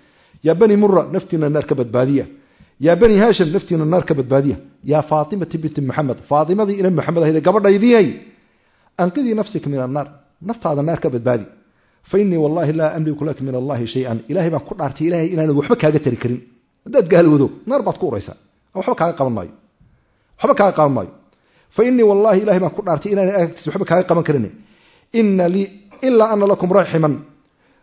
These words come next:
Adduunyada wixii aan ku tari kara waan idin tarayaa, laakiin aakhira maya. Haddii islaamnimo qofku ku dhinto, nebigu waxbuu tarayaa.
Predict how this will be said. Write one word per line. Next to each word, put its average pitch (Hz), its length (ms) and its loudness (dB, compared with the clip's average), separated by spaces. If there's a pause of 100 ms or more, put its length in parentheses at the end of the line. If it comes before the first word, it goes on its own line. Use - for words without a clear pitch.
(560)
Adduunyada 240 340 2
wixii 220 160 -2
aan 202 60 -2
ku - 100 -12
tari 247 180 4
kara 220 160 2
waan 196 160 4
idin 180 80 2
tarayaa, 143 340 2 (120)
laakiin 180 240 2
aakhira 190 280 4
maya. 196 200 6 (1200)
Haddii 196 180 -2
islaamnimo 220 320 0
qofku 247 280 -2
ku - 100 -6
dhinto, 226 180 -2
nebigu 196 200 0
waxbuu 156 200 -6
tarayaa. 101 320 -6